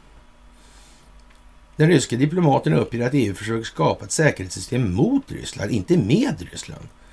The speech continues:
som ändå ligger i närheten. Vad konstigt. Och någonting annat ligger långt borta och verkar, så att säga, styra hela tillställningen.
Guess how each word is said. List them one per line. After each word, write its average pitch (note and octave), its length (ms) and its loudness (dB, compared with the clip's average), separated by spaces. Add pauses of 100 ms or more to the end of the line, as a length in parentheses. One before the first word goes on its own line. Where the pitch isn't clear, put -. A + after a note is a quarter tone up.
(120)
som D#3 160 0
ändå A#2 180 2
ligger D#3 320 -2
i D#3 80 0
närheten. D3 880 -6 (840)
Vad C3 120 -4
konstigt. - 840 -6 (300)
Och D3+ 140 6
någonting D#3 800 4
annat D#3 340 2
ligger F#3 200 0
långt A2+ 260 -2
borta C#3 420 -2
och C3+ 440 -2
verkar, A#2+ 540 -6
så A#2+ 120 -12
att A#2 60 -8
säga, A#2 120 -6
styra C#3 400 -2
hela - 160 -4
tillställningen. - 760 -10